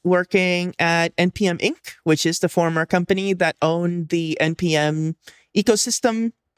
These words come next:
the o-, N P M area, and also the N P M C L I. And I was the lead developer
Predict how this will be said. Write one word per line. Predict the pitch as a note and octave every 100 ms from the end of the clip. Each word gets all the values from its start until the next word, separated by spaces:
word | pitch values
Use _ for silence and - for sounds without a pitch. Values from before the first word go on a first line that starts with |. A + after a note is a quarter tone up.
| _
the | E3 A#2
o-, | E3+ -
N | E3+
P | E3
M | D3+ D3
area, | G3+ G#3+ G3+ F3+
and | D#3+
also | D#3+ E3
the | D3+
N | D3
P | E3
M | D3+
C | -
L | D#3
I. | D3+ E3+
And | - D3+ B2
I | C#3+ D#3
was | E3+ -
the | E3
lead | E3 G#3+
developer | - F3 G#3 C4+ F3 C3 -